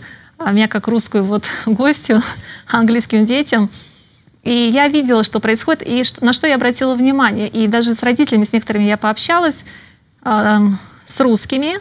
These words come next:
с эмигрантами, и спросила, в чём отличие вы видите образования, а, России от Великобритании. Но это даже было видно по детям. Отличие в том, что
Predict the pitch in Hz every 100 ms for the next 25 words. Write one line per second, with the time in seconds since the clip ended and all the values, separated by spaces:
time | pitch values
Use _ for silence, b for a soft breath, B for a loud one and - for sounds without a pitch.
0 | - - 240 233 240 220 226 214 226 b
1 | b b b _ - 254 254 - 262 -
2 | 285 226 - 294 294 302 262 233 - 220
3 | 214 208 - - 226 226 240 226 220 214
4 | 220 214 233 233 214 208 208 196 B 269
5 | 202 202 226 - 277 - - 220 220 -
6 | 330 330 B B B _ 214 214 233 233
7 | 226 220 240 247 214 190 226 B B B
8 | _ 247 294 294 262 247 240 233 226 240
9 | 220 226 214 233 233 285 277 208 202 -
10 | 208 247 - 233 - 302 - 240 220